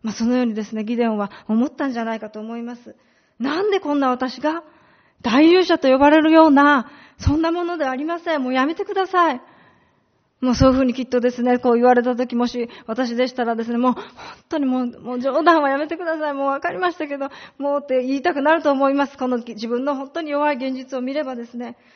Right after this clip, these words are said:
しかし主は、「私があなたと共にいる。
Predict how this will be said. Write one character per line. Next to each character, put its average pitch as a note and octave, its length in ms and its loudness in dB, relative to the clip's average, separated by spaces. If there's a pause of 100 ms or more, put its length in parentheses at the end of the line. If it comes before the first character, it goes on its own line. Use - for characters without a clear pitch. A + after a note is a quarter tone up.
(280)
し - 120 -12
か F#4+ 140 2
し E4+ 160 -8
主 - 160 -8
は、 D#4+ 380 0 (1000)
「私 D4 460 -2
が F4+ 120 4
あ F4 40 4
な F4 140 2
た F4+ 80 0
と E4 120 0
共 C4+ 260 0
に C4 140 2
い A3 60 -2
る。 A3+ 180 -10